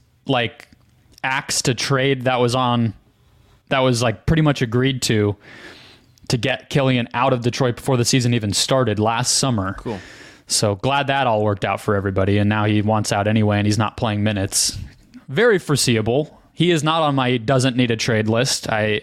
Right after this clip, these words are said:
Speaker 1: actually would not make any lists 'cause he's an inconsequential guy that for some reason was starting games during a big losing streak for the worst team in the N B A.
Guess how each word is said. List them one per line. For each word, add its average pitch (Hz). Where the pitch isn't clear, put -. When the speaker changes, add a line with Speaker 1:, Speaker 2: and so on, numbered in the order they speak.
Speaker 1:
actually 117
would 113
not 120
make 127
any 156
lists 98
'cause 101
he's 110
an 117
inconsequential 120
guy 127
that 107
for -
some 113
reason 110
was 107
starting 127
games 117
during 110
a 110
big 131
losing 135
streak 107
for 110
the 113
worst 113
team 117
in 113
the 110
N 110
B 117
A. 101